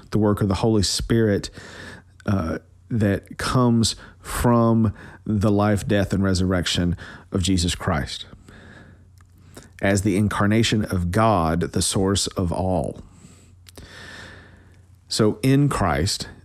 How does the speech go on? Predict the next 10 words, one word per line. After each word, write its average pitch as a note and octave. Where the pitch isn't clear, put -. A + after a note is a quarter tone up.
there A2+
is G2
no A#2
longer G#2+
us G2
versus F#2
them. F2+
This A2
is B2
huge. C#3+